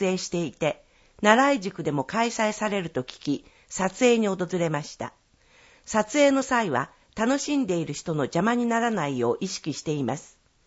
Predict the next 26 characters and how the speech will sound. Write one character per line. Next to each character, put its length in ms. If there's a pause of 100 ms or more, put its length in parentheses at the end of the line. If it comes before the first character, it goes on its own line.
(320)
今 300
後 160
は、 240 (260)
人 280
が 140
撮 140
ら 140
な 160
い 120
よ 160
う 40
な 220
意 100
外 240
な 120
景 160
色 260
を 80
撮 260
影 200
し 100
た 140
い 80
で 100
す 160
ね。 180